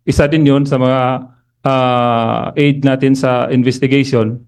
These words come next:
Uh, ang, ang mga investigator natin, uh, completely, uh, trained naman yun sila, sir. Yun lang talagang mga aid na to identify, identify, uh, yung mga witnesses natin. Uh,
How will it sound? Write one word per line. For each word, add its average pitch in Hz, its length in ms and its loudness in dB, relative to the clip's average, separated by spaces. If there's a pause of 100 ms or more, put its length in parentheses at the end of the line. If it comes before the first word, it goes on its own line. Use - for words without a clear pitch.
(280)
Uh, 156 480 0
ang, 170 160 -2
ang 165 240 0
mga 160 240 2
investigator 156 480 0
natin, 147 320 -2
uh, 127 800 -2
completely, 143 560 0
uh, 127 240 0
trained 139 320 2
naman 135 240 2
yun 131 80 2
sila, 143 160 2
sir. 117 320 -2 (240)
Yun 170 160 2
lang 175 80 0
talagang 151 400 0
mga 139 160 2
aid 139 320 0
na 139 120 0 (680)
to 151 80 0
identify, 139 640 0 (400)
identify, 131 640 0
uh, 117 320 -2
yung 127 240 2
mga 131 160 2
witnesses 143 480 -2
natin. 139 480 -2 (440)
Uh, 123 400 0